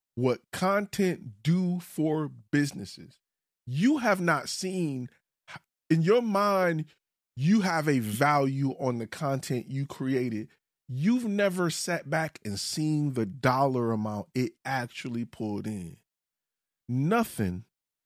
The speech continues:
will make you, and I'm gonna say this as bluntly as I would tell anybody, nothing will make you wanna get your shit together faster than seeing a video that made a company three, four, five million dollars,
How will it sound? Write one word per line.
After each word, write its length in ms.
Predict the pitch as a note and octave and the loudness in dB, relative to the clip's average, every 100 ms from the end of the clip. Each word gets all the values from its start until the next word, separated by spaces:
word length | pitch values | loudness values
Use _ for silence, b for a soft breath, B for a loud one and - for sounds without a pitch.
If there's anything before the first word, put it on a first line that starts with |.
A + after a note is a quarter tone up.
| _ - | _ -2
will 160 | A2 A2 | 0 2
make 340 | B2+ F#3 F3+ | 4 2 0
you, 120 | E3 | 0
and 80 | E3+ | 2
I'm 60 | C#3 | 2
gonna 80 | E3+ | 0
say 180 | F3 F3 | 2 2
this 320 | F#3+ G3 - | 2 -2 -6
as 140 | C#3+ | -6
bluntly 440 | C#3 C3 F3+ F3 F#3 | -2 0 0 2 2
as 80 | F3 | 2
I 100 | F3 | 2
would 160 | E3 | 0
tell 240 | - F#3 G3+ | 0 0 2
anybody, 520 | G#3 D3 G#2+ - - _ _ _ _ _ _ _ _ - | 0 -2 -4 -8 -16 _ _ _ _ _ _ _ _ -4
nothing 720 | A#2 E3+ B3+ - F#3+ D3 D#3+ - _ _ - | 0 2 2 0 -2 -2 -6 -12 _ _ 0
will 140 | A#2 | 2
make 320 | B2 D#3 E3+ | 2 0 0
you 80 | G3+ | 0
wanna 260 | F#3 F#3 F#3+ | 2 0 0
get 280 | F#3+ F#3+ | -2 -2
your 120 | G#3 G#3 | -2 -2
shit 300 | - G#3 - | -2 -6 -4
together 360 | D3 E3 E3+ | 0 0 0
faster 420 | E3+ C#3 C#3+ - B2+ | -2 0 -2 -2 -4
than 120 | B2+ | -4
seeing 300 | - C3 B2 | -2 -2 0
a 40 | A2 | -2
video 540 | A2+ D3+ D#3+ D#3 D#3+ | 0 0 0 -2 -2
that 180 | C#3 G2 | -4 -2
made 280 | A#2+ C3 C3 | 0 0 0
a 80 | |
company 520 | B2 C#3+ B2+ C3 A#2+ A#2+ | -4 -4 -4 -4 -6 -8
three, 380 | - C#3+ B2+ B2 | -10 -6 -4 -4
four, 320 | - A#2 A2+ | -6 -4 -4
five 560 | - A2 G2+ G2+ A#2 - _ _ _ F#2 | -4 -8 -6 -8 -10 -16 _ _ _ -8
million 800 | F#2+ A2 C#3+ F#3 A#3 C4 C#4 | -4 0 4 4 4 0 0
dollars, 720 | C#4 B3 G3 D#3 C#3 C#3+ - | 4 4 4 2 0 -4 -10